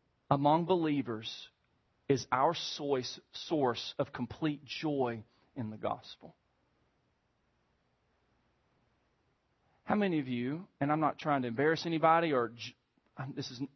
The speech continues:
not meant to draw attention to anybody, how many of you have just ever had the experience to lead somebody to faith in Christ? Just, you can remember a very vivid experience that, man, I just remember somebody, I, I witnessed to them, and I,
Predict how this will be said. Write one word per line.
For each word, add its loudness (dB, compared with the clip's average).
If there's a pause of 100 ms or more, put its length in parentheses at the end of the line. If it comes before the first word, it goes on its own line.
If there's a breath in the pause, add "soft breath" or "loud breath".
(120)
not 4
meant 0
to -2 (1000)
draw 6
attention -2
to 0
anybody, -4 (100)
how 2
many 6
of -2
you -2 (320)
have 2
just -6
ever 6
had 0
the 2
experience 0
to -4
lead -2
somebody 0
to -6 (100)
faith 0
in -6
Christ? -4 (360 soft breath)
Just, -4
you 4
can 4
remember 8
a 6
very 12
vivid 8
experience 4
that, 4 (500 soft breath)
man, 10
I 6
just -2
remember 6
somebody, 2
I, 4
I 4
witnessed 10
to 4
them, 6
and 2
I, 0